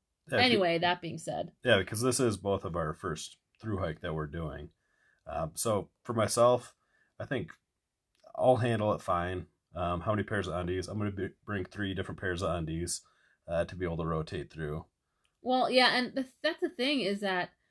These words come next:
Speaker 2: your private area and your socks are really very important because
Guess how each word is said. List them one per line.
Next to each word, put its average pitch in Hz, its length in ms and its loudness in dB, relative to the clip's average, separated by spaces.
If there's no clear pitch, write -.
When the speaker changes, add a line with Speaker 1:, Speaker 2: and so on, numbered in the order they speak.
Speaker 2:
your 208 180 2
private 254 440 4
area 185 600 2
and 190 200 0
your 170 80 0
socks - 760 -6
are 190 160 0
really 202 480 2
very 170 420 0
important 185 880 -6
because 170 720 -2